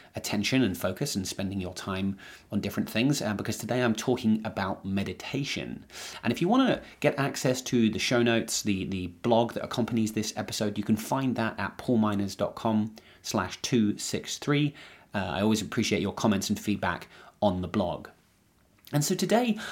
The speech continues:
I am talking about meditation. It's, meditation is a habit I've dabbled with on and off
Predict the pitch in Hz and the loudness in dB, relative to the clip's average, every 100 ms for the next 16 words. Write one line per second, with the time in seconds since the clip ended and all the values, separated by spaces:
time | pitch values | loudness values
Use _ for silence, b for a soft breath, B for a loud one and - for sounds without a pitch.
0 | B 202 285 262 226 139 110 104 - 95 | B 0 2 4 6 6 6 4 0 -4
1 | - 117 131 87 - B B B - 262 | 0 2 2 2 -2 B B B 4 4
2 | - 202 196 160 123 - 139 143 135 113 | 4 2 2 2 2 0 0 2 2 2
3 | 107 101 - 117 131 127 117 104 101 - | 0 0 0 2 4 2 4 4 2 2
4 | 123 143 131 101 95 98 - | 4 6 6 4 0 -2 -10